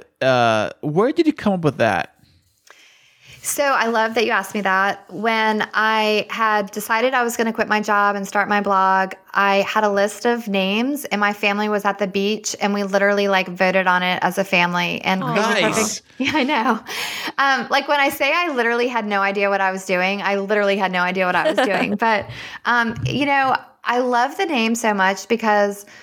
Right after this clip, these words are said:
Speaker 2: life is crazy, right? Like, it's messy, and it's just completely, like,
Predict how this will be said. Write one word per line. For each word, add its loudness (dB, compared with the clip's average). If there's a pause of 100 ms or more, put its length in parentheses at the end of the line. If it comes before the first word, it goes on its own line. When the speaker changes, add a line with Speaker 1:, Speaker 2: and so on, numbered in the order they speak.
(240)
Speaker 2:
life 0
is -2
crazy, 0
right? 2
Like, 2
it's -6
messy, 0
and 0 (580)
it's 0
just 0
completely, 0
like, -2